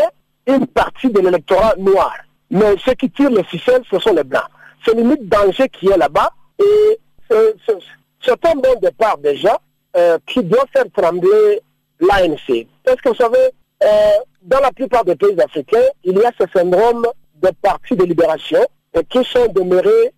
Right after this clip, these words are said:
au pouvoir pendant des, des décennies et des décennies pour ne rien faire, croyant qu'ils ont un devoir divin.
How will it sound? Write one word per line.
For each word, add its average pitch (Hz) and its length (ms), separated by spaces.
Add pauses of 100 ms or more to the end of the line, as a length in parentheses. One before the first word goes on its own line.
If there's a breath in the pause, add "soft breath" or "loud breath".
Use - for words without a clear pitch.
(100)
au 175 80
pouvoir 185 480
pendant 185 360
des, 160 240 (380)
des 185 80
décennies 208 560
et - 20
des 175 120
décennies 175 420 (320)
pour 254 140
ne 196 80
rien 233 240 (100)
faire, 247 220 (120)
croyant 214 340
qu'ils 185 360
ont 254 200
un 240 120
devoir 208 460
divin. 196 380